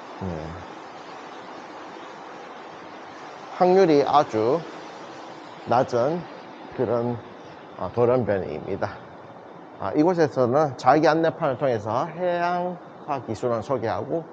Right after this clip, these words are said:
다양한 과학적인 측면을 알려주고 있습니다. 어, 프로그램이 안내가 있는데요. 매일매일 뭐 하는 것도 있고요. 수요일, 토요일, 일요일 하는 것도 있고, 두 시, 두 시 반, 네, 뭐 세 시 이렇게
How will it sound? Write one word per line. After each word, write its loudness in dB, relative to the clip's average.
다양한 2
과학적인 2
측면을 2
알려주고 2
있습니다. -8
어, 2
프로그램이 4
안내가 4
있는데요. 2
매일매일 4
뭐 4
하는 0
것도 0
있고요. 4
수요일, 6
토요일, 4
일요일 6
하는 -2
것도 -4
있고, -8
두 8
시, 4
두 4
시 -2
반, 2
네, -6
뭐 0
세 4
시 0
이렇게 0